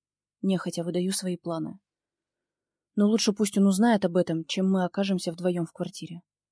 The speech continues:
Последнее я не перенесу. «Если хочешь пообщаться, то жди на улице.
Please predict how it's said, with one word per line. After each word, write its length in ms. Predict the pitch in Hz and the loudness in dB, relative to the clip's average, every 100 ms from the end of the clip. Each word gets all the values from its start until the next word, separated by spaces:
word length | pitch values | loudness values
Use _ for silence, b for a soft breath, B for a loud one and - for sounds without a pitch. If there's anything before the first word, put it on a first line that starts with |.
| _ _ _ | _ _ _
Последнее 520 | 190 - 208 196 185 | -4 0 2 4 2
я 140 | 175 175 | 2 0
не 140 | 175 | 0
перенесу. 580 | - 180 170 165 - 175 _ _ _ _ _ _ _ _ | -2 -2 -2 -4 -8 -16 _ _ _ _ _ _ _ _
«Если 300 | 202 220 233 | 0 2 2
хочешь 320 | 220 240 208 - | 2 2 2 4
пообщаться, 480 | 208 - 285 247 | 2 6 4 4
то 100 | 208 | 2
жди 160 | 196 220 | 2 4
на 140 | 226 | 6
улице. 420 | 185 180 165 156 | 6 2 0 -6